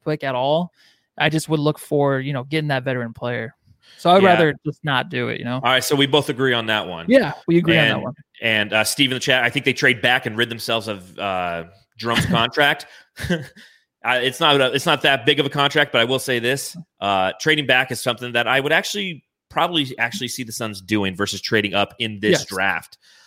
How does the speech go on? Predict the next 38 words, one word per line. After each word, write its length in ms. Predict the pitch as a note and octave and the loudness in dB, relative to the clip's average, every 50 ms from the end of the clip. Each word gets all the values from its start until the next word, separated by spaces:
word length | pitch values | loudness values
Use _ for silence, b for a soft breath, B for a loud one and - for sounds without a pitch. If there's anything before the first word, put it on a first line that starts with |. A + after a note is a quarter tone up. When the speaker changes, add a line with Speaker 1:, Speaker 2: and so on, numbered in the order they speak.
| b b - | b b -4
Speaker 1:
Definitely. 360 | - G#2 G#2+ G#2+ G#2 G#2 G#2 | 0 2 2 4 4 2 2
Speaker 2:
Um, 260 | G#2 G#2+ G#2 F2+ - _ _ _ _ | 0 -4 -8 -14 -18 _ _ _ _
Nick-, 340 | A#2+ B2 C#3+ C#3 - D#3 C#3 | -4 -2 -2 -2 -2 -4 -6
Nicholas 480 | C3+ C3+ C#3+ C#3+ C#3+ D3+ C#3 C#3 C3 | -4 -4 -4 -4 -2 -2 -2 -2 0
Tan, 260 | - - D3 C#3+ D#3 D3+ | 0 0 2 2 2 2
shout 220 | - - C3 B2 | 2 2 4 4
out 120 | B2 A#2+ | 2 0
to 80 | - B2+ | 0 -2
Nicky 200 | B2+ B2+ - B2 | -2 -2 -2 -2
Tan. 380 | - C3+ C3 C3 C#3 D3+ D#3+ D3+ b b b b _ | -2 0 2 2 2 0 -2 -6 b b b b _
Uh, 280 | G#2+ G#2+ G#2+ G#2 G#2 G#2 - | 2 4 4 6 4 4 4
Obi 320 | C#3+ D3 D#3+ D3 D#3+ D#3+ | 4 4 4 2 0 0
needs 260 | D3 D3+ D3 C#3 C#3 | 0 -2 -2 -2 -4
some 160 | - C#3 B2+ | -6 -6 -4
work 320 | B2 C3+ C#3+ D3+ D#3 D3+ - | -2 0 2 2 0 0 -2
and 140 | B2 A#2+ A2+ | -4 -4 -2
has 260 | A2+ A#2+ A#2+ A#2 A2+ | -2 -2 -2 -2 -4
some, 340 | - - A#2 A2 G#2+ G2+ F#2+ - | -8 -10 -10 -10 -10 -12 -8 -6
and 180 | A2+ A#2 A2 | -4 -4 -2
has 180 | A#2 B2+ C3+ - | -2 -2 -2 -2
to 80 | - C3 | -2 0
work 120 | C3 A#2 | 0 0
on 60 | B2 | 0
his 100 | A#2 G#2+ | 0 -2
fundamentals. 600 | - B2 A2+ G#2 G2+ G2+ G2 F2+ E2 F2+ - - - _ _ _ _ _ _ | 0 0 0 0 2 0 0 0 -2 -6 -10 -14 -18 _ _ _ _ _ _
And 140 | C#3+ D3+ D#3 E3 | -2 0 2 2
that's, 360 | E3+ E3 E3 - - - b b b b b b b | 2 2 0 -4 -8 -8 b b b b b b b
you 80 | - C3+ | 0 2
know, 60 | C#3 | 2
y-, 60 | C#3+ D3 | 2 2
you're, 600 | D3 D3 D3+ D3 D3+ D#3 D#3 C#3+ C#3 C3 B2 A#2+ | 0 0 0 2 4 4 4 2 0 -2 -6 -6
you're 200 | B2+ B2+ C3 B2+ | -4 -2 -2 0
right. 300 | A#2+ A#2+ G2+ F#2 - - | 2 2 2 2 0 -2
You 80 | G#2 | -2
know, 120 | G2+ G2+ G2+ | 0 -2 0
he's 220 | G2+ B2+ C3 - | 0 -2 -2 0
somebody 340 | - C#3+ C3 B2+ B2 B2 A#2 | 0 0 0 0 0 0 2
who, 380 | A#2+ B2 A#2+ A2+ A2+ A2 A2 | 4 4 4 4 4 2 -2